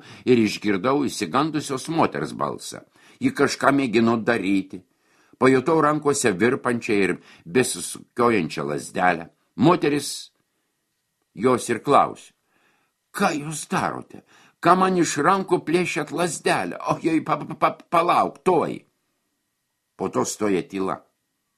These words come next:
Lazdelės galas kilstelėjo viršun ir išgirdau: „Aš negalvojau, kad tu taip greitai eini. Maniau, spėsiu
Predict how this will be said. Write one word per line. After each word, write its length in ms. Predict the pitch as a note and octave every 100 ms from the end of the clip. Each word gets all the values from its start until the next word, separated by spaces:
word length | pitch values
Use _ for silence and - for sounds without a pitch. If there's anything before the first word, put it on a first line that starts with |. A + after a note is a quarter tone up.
| _ -
Lazdelės 600 | G#2 F2 A#2 G2+ E2+ C#2
galas 540 | A2+ B2+ C#3 C3 - _ _ _ _ _ _ -
kilstelėjo 800 | E3+ E3+ - C3+ B2 A2 G#2+ A2+
viršun 640 | A2+ A#2+ - A#2+ A2+ A2 _ _ _ -
ir 120 | E3+ E3+
išgirdau: 640 | D3 E3 D3 B2+ G#2 E2 _ _ _ _ _ _ _ _ _ _ -
„Aš 440 | G#2 G#2 - -
negalvojau, 920 | G#2 A2 G2+ A#2 A2 A2+ E3+ G3+ G3+ -
kad 200 | E3 D#3
tu 100 | D3+
taip 320 | D3+ D#3 - _ - _
greitai 600 | - B2 D3+ G3 G3 G3 G3+
eini. 460 | G#3 G#3+ G3+ C#3 D2 _ _ _ -
Maniau, 420 | A#2+ D#3+ F#3 F3+
spėsiu 800 | - - C#3 B2 B2 - D#3